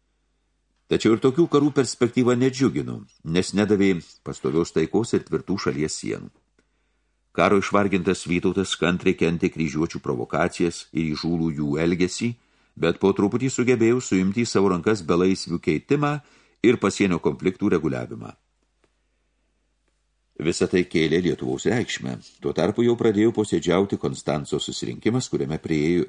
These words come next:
ir Lenkijos, Lietuvos bei Vokiečių ordino eilė. Susirinkime šios šalys buvo priskirtos Vokiečių nacijai ir sudarė jos mažumą. Balsuojama buvo nacijomis, todėl savo nacijoje Lenkijos ir Lietuvos perspektyvos buvo nekokios.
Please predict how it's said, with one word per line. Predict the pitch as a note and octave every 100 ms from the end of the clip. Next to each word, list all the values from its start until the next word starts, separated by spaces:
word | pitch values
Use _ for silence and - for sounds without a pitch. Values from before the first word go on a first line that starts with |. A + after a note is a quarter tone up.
| E2+
ir | C2 C2+
Lenkijos, | E2+ A2 A#2 B2 B2 C#2
Lietuvos | C2 - C#2 G#2 G#2
bei | C#2+
Vokiečių | B1 D2+ E2+ F#2 - G2 - G#2
ordino | F2+ B1 C2 C2+
eilė. | - D2 B1+ C2 - _ _ _ _ _ _ _ -
Susirinkime | - - G#2+ G#2 D3+ D3+
šios | C#3 -
šalys | B2+ C3 G#2+
buvo | B2 A2+
priskirtos | A#2 - G#2+ A2 -
Vokiečių | E2+ F2 E2+ - E2
nacijai | D#2 D#2 - A2+
ir | C3
sudarė | D#2 C#2 C#2+ F2+
jos | C3 -
mažumą. | C2+ B1 B1 G1+ - _ _ _ _ _ _ -
Balsuojama | F#2+ G2 D#3 F3+ D#3
buvo | F#2+ B2+ D3+
nacijomis, | F#2 D#2+ D#2+ D#2+ - D#2+ D2+ D#2 - - _ _
todėl | C#2 D#2 F2+
savo | - E2 D#2+
nacijoje | D#2 D#2 - F2+ F2
Lenkijos | D#2+ D#2+ D#2+ D#2 -
ir | D2+
Lietuvos | C#2+ C#2 D2+ G2 -
perspektyvos | G#2 - G#2 - G#2+ G#2
buvo | D#2 D#2 D#2+
nekokios. | E2 - A#1 - G1+ -